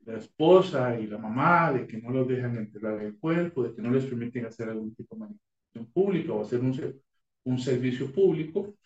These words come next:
pues vienen a dar la idea de que pareciera que Putin,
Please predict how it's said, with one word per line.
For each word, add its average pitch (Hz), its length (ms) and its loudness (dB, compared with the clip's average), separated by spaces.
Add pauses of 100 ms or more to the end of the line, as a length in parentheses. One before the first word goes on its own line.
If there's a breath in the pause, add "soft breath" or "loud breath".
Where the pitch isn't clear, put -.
(380)
pues 185 400 10
vienen 202 500 6 (300)
a 156 120 6
dar 160 220 10
la 202 120 8
idea 165 460 6
de 147 140 2
que 143 120 0
pareciera 175 540 4
que 202 100 4
Putin, 180 560 2